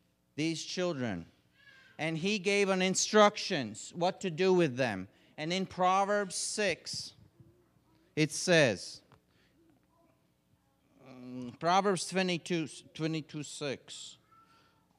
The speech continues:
"Train up your child in the way he should go. Even when he is old, he will not depart from it." Mom, dad, grandparents,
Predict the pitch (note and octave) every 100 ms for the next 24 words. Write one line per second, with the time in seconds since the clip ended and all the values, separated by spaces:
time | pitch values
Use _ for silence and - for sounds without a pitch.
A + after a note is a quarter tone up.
0 | _ _ _ - F3+ G#3+ B3 A3 A3 F#3+
1 | G3 - F3+ E3+ E3+ D#3+ E3 D#3+ D#3 D3
2 | C#3+ D3+ D3 D3+ C#3 - D3+ C3 B2+ A#2+
3 | A2 A2+ - _ - D3+ D#3 D#3+ D#3 E3
4 | D#3 F3 E3 D3+ C3 D3 D3 C3+ A#2+ -
5 | C3 B2 A#2+ B2+ C3+ C3 B2+ - A#2 A2+
6 | A2 - F2+ E2 - _ _ _ _ _
7 | _ _ _ _ _ _ _ _ - B2
8 | C#3+ D3 C3+ C3+ C#3 C#3 C#3+ _ - _
9 | _ _ _ - A#2 B2 B2 C#3 C3 C3
10 | B2+ - -